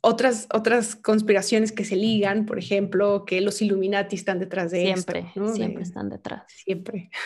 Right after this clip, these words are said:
Speaker 1: <laughs> Que nunca llegamos a la luna, por supuesto. Eh, el movimiento antivacunas, porque la ciencia nos miente, y entonces parte de la forma de manipularnos es a través de las vacunas.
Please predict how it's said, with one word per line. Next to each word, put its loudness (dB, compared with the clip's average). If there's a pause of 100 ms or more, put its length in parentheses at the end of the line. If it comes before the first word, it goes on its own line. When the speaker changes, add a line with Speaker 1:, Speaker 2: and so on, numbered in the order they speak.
(240)
Speaker 1:
<laughs> 2
Que 6
nunca 4
llegamos 2
a 2
la 6
luna, 6
por -2
supuesto. 0 (440)
Eh, 0 (440)
el 4
movimiento 4
antivacunas, 2
porque -2
la -2
ciencia 0
nos -4
miente, 2
y -2
entonces -6 (200)
parte 2
de 0
la 0
forma 2
de 0
manipularnos 0
es 0
a 0
través -2
de -4
las -6
vacunas. -4